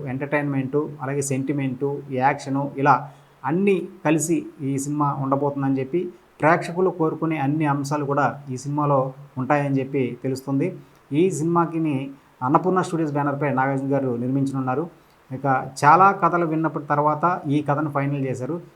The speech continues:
అంటే కోలీవుడ్ డైరెక్టరు గతంలో ఒక సినిమా, ఆ, చేశాడు. రెండవ సినిమాకే ఈ అతి పెద్ద బాధ్యత అని చెప్పాలి. ఎందుకంటే ఒక నలభై సంవత్సరాల సుదీర్ఘ, ఆ, నట ప్రస్థానం.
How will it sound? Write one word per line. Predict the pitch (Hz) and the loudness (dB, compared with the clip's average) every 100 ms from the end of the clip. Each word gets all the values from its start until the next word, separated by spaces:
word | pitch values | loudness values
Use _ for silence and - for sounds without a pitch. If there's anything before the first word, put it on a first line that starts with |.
| _ | _
అంటే | 139 175 | 0 0
కోలీవుడ్ | 170 147 160 175 175 | 2 2 4 4 2
డైరెక్టరు | 170 175 170 165 175 135 | 2 2 0 -2 -2 -2
గతంలో | 139 151 165 170 | -4 -2 0 0
ఒక | 170 127 | 0 -4
సినిమా, | 117 147 156 135 - - 139 | -6 -2 0 0 -4 -16 -10
ఆ, | 135 147 | -6 -2
చేశాడు. | 131 143 151 - - _ _ _ _ _ _ - | 0 0 -2 -4 -18 _ _ _ _ _ _ 0
రెండవ | 151 190 196 | 2 4 4
సినిమాకే | 180 170 170 160 175 180 - | 2 0 0 0 -4 -4 -6
ఈ | 135 135 135 123 - - _ _ | -2 0 0 -2 -8 -16 _ _
అతి | 131 135 | -8 -2
పెద్ద | 160 160 143 | 0 0 -2
బాధ్యత | 139 143 139 143 | 4 4 4 -2
అని | 143 | -2
చెప్పాలి. | 131 131 110 120 | -2 -2 -4 -8
ఎందుకంటే | 117 139 139 135 139 - - _ _ | -10 -6 -2 -2 -4 -12 -20 _ _
ఒక | 131 | 0
నలభై | 127 127 127 131 131 127 | 2 0 0 -2 -2 -4
సంవత్సరాల | 123 131 139 147 156 135 127 | -4 -6 -4 -2 2 2 2
సుదీర్ఘ, | - 127 151 147 156 139 - 131 | -4 -2 0 0 0 0 -4 -8
ఆ, | 123 | -6
నట | 120 127 143 | -4 -4 -2
ప్రస్థానం. | 143 - 131 135 | -2 0 -4 -4